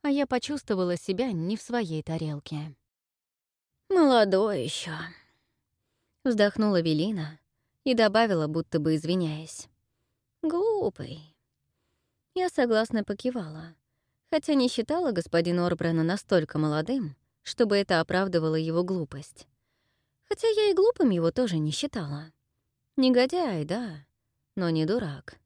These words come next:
Вечером, когда я, нагруженная пирожками, сыто отдуваясь после обильного ужина, возвращалась домой,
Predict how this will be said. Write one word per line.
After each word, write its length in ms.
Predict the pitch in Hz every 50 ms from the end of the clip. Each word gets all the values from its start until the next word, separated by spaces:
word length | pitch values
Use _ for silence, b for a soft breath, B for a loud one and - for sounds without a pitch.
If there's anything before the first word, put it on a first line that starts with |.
| _ _ _ _ _ _ _ _ _ _ _ _ _ _ -
Вечером, 600 | 226 208 226 262 - - 208 180 151 151 156 156 _ _ _ _ _ _ _
когда 260 | - 254 226 214 220
я, 240 | 220 214 226 233 220
нагруженная 640 | 196 165 160 175 196 202 202 190 180 170 160 156
пирожками, 640 | - 165 160 160 151 - - - 226 202 170 151 147
сыто 400 | - - - 247 226 - 196 170
отдуваясь 540 | 160 156 160 165 165 208 220 196 160 - -
после 300 | - 170 160 - - 170
обильного 420 | 170 170 180 190 185 170 156 151
ужина, 440 | 156 170 196 202 - 160 151 147 147
возвращалась 640 | 156 147 156 160 165 156 - 196 185 170 160 156 151
домой, 500 | 160 147 147 170 240 269 220 151 147